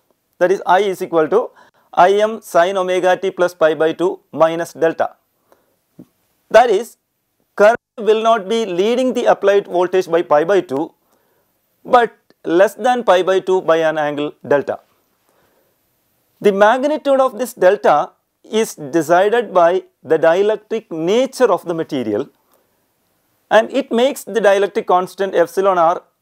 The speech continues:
of the material a complex quantity. And this complex dielectric constant is epsilon star is equal to epsilon prime minus J epsilon double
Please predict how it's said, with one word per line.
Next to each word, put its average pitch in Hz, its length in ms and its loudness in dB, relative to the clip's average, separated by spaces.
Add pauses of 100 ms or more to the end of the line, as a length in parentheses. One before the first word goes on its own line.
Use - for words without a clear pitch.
of 170 200 0
the 190 100 -4
material 165 500 -4 (320)
a 156 140 4
complex 156 560 -2
quantity. 120 500 -6 (1600)
And 254 100 -2
this 247 140 4
complex 214 580 0
dielectric 185 500 0
constant 160 440 -4
is 190 280 -4 (800)
epsilon 190 440 0
star 185 360 0
is 180 160 -2
equal 160 300 -2
to 156 300 -4 (180)
epsilon 151 440 -2
prime 147 280 -2
minus 131 380 -4
J 131 260 -2
epsilon 123 400 -6
double 113 200 -4